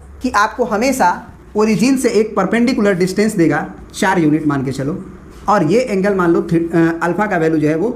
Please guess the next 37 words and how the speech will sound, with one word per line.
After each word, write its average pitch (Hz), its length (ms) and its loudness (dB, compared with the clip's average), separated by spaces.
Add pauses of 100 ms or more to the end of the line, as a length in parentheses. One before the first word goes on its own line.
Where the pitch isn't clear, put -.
(140)
thirty 170 220 -2
degree 147 220 0
दे 123 100 -6
देगा, 120 240 -12 (600)
और 185 100 0
कहेगा 226 280 0
कि 240 120 -4
आप 214 300 -2 (240)
उस 226 120 -2
perpendicular 208 600 0
जो 208 80 2
line 196 220 0
normal 190 300 0
form 185 180 0
में 170 80 4
दिया 160 180 2
उसका 165 180 -2
equation 160 360 2
निकालो। 123 340 -4 (540)
तो 202 60 2
उसका 202 140 0
direct 214 280 2
equation 226 260 -2
क्या 220 100 0
लिख 214 120 2
सकते 214 260 -2
हो, 240 240 0 (380)
Direct 170 260 0
formula 202 260 0
याद 202 160 2
रखना, 196 260 -2
x 190 220 -4
cos 185 180 -2
alpha 185 200 2 (580)
plus 160 240 0
sin 196 260 0
alpha 196 260 0